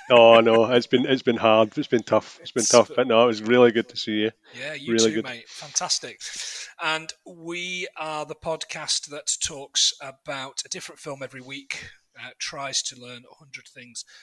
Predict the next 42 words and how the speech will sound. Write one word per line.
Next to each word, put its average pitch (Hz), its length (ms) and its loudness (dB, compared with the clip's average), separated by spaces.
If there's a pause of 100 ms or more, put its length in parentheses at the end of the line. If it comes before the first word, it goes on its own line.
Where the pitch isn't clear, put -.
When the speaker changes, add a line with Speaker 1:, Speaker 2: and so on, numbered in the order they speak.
(120)
Speaker 2:
from 180 280 -4
that 117 180 -20
film. 131 380 -12 (340)
It 285 160 -4
has 190 160 -4
not 196 500 -6
been 220 160 -8
a 143 60 -8
good 143 240 -14
few 139 280 -16
weeks, 131 320 -14
John, 98 380 -16
for 120 300 -16
a - 20 -16
hundred 120 400 -18
things 101 600 -14 (180)
from - 220 -16
films. 107 800 -18
Speaker 1:
<sighs> - 60 -20
I've 131 540 4
got 156 240 8
a - 20 -6
feeling 151 320 12
with, 135 300 6
uh, 127 280 12
this 135 220 6
film 127 380 8
and 117 280 0
our 120 280 6 (180)
guest, 180 640 6
it's, 131 240 -2
uh, 123 380 8
it's 131 140 -4
gonna 123 160 0
get 117 160 0
better. 143 420 2
<laughs> - 40 0 (300)
Speaker 2:
Yeah, 196 240 2
Speaker 1:
Fingers 139 320 4
crossed. - 360 0
Speaker 2:
fantastic, 127 140 -14
absolutely. 170 640 -4